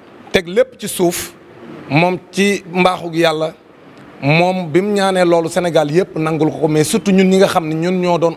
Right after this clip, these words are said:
organiser li nga xam si moom moo doon résistance bi.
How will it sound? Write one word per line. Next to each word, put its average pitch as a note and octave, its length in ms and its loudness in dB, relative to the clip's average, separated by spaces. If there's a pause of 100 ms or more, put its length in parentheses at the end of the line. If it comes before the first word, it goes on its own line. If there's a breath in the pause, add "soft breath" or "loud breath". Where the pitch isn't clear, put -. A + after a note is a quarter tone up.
organiser D#3+ 600 2 (400 loud breath)
li D3+ 80 2
nga E3+ 80 -4
xam E3 240 -4
si D#3+ 140 -4
moom D#3+ 220 0
moo D#3 120 2
doon D3 180 0
résistance C3+ 640 -2
bi. - 160 -18